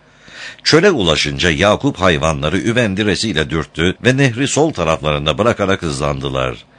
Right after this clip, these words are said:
İlk bir kilometrede Penrod yalpalıyor ve semerin üstüne bir o yana bir bu yana kayıyordu. Bir seferinde ölü gibi yere düştü ve güçlükle kaldırıp tekrar semere oturttular.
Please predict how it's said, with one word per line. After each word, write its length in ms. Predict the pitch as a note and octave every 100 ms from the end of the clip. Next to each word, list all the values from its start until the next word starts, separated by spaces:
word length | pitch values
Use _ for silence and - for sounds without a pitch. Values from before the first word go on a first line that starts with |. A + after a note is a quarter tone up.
| _ - - - -
İlk 280 | F#3 -
bir 160 | F#3 G#3
kilometrede 640 | - F#2 D#2 D2+ E2 F2+
Penrod 480 | F#2+ A2+ A#2 G#2 A#2
yalpalıyor 640 | F2+ F2+ F2+ F#2 F2+ E2 E2+
ve 80 |
semerin 400 | F#2 A2 A2+ C#3+
üstüne 420 | B2+ - C3 A#2+ F#2
bir 140 | F3 -
o 120 | E2
yana 480 | C#2 C2 C#2 E2 D3
bir 220 | E3+ G2+
bu 80 | G2
yana 280 | D2 D#2 F2
kayıyordu. 720 | D#2+ D2 D2 C#2+ C2 C2+ B1+ - - - - - -
Bir 180 | - G#3
seferinde 480 | - E3+ E3+ E3 C#3+
ölü 260 | F#2 C3 F3
gibi 220 | C#3 C#3
yere 280 | F#2+ A2 D#2
düştü 280 | D2+ F#2+
ve 80 | D2+
güçlükle 560 | C#2+ E2+ - D#3+ E3+ C3+
kaldırıp 420 | A#2 G#2+ A#2 C3+
tekrar 340 | D3+ D#3 G#2+
semere 340 | F#2 F#2 E2 D#2
oturttular. 800 | D2 D#2+ D2 - C2+ B1+ A#1